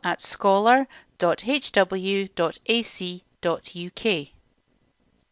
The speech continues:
Details of the programme of professional learning webinars for teachers run by Scholar's engagement team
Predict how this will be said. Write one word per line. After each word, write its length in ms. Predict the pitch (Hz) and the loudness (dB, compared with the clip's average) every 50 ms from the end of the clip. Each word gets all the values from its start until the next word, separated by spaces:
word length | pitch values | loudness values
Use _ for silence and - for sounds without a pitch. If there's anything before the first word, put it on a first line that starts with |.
| _ _ _ _ _ _ _ _ _ _ _ _ _ _ _ _ _ _ _ _ - | _ _ _ _ _ _ _ _ _ _ _ _ _ _ _ _ _ _ _ _ -4
Details 480 | 330 370 - - 196 175 180 196 - | -4 -2 0 2 2 2 2 2 0
of 80 | 214 185 | -2 -6
the 40 | 190 | -8
programme 540 | - - 294 294 285 - 185 170 165 175 185 | -6 0 0 0 2 2 0 0 0 -4 -6
of 100 | - - | -10 -10
professional 500 | - 190 - 233 233 233 - - 214 196 | -12 -2 2 2 2 2 2 0 0 4
learning 280 | 202 226 247 285 277 | 6 6 6 6 4
webinars 420 | 233 208 196 - 208 208 208 202 - | 4 2 2 2 2 0 0 -2 -2
for 100 | - - | -6 -8
teachers 600 | - 170 143 - - 185 202 226 233 - - - | -8 -8 -6 -4 -2 0 0 0 0 0 0 0
run 140 | 185 185 175 | 0 0 0
by 120 | 175 185 | 0 0
Scholar's 360 | 175 - - 196 185 185 - | -2 0 2 4 2 2 2
engagement 460 | 196 196 262 294 294 - 190 180 170 - | 0 0 0 -2 0 -2 -6 -6 -6 -6
team 240 | - 196 214 302 | -4 -2 -2 -4